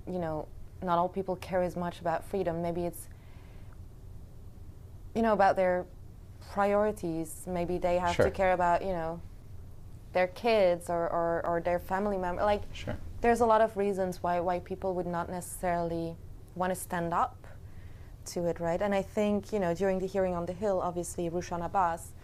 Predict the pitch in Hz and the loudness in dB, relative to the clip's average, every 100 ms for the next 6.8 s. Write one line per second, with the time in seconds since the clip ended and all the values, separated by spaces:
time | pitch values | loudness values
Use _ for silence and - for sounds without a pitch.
0 | - - - - 175 170 170 175 - 160 | -16 -16 -12 -2 0 0 0 0 0 2
1 | 160 165 160 - - 165 - 170 170 160 | 2 0 -4 -4 -2 -2 -4 -4 -4 -4
2 | 160 - 160 - 196 190 170 165 170 - | -6 -2 -2 0 0 0 0 -2 -4 -8
3 | 160 156 156 156 - - - - - - | -8 -6 -6 -10 -12 -14 -12 -12 -12 -8
4 | 170 160 - 196 170 160 - 175 180 180 | -4 -4 -2 -2 0 -4 -2 0 0 0
5 | 156 143 147 147 151 147 147 - - - | -6 -6 -8 -6 -8 -8 -8 -12 -12 -12
6 | - 156 147 143 - - 156 | -6 -2 -2 -4 -8 -8 -8